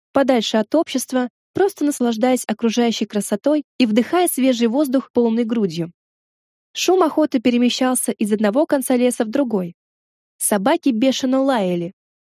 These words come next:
Видимо, охота проходила успешно, и кабана должна была скоро настигнуть его печальная участь. В конце просеки на своем вороном коне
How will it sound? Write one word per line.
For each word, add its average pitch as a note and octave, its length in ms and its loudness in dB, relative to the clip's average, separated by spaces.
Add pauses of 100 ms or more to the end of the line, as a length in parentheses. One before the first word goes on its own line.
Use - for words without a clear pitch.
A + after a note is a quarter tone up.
(160)
Видимо, D#4 600 2 (160)
охота C#4 400 0
проходила A#3+ 500 0
успешно, F3+ 560 -4 (460)
и G3+ 100 0
кабана A3 540 0 (140)
должна G#3+ 340 2
была G#3 200 2
скоро D#4 360 0
настигнуть B3 720 -2
его G3 240 4
печальная A3 680 0
участь. - 500 -6 (1040)
В - 60 -20
конце D4 320 2
просеки C#4+ 460 0
на G#3+ 100 0
своем A3 400 0
вороном G3+ 340 0
коне G#3 340 -2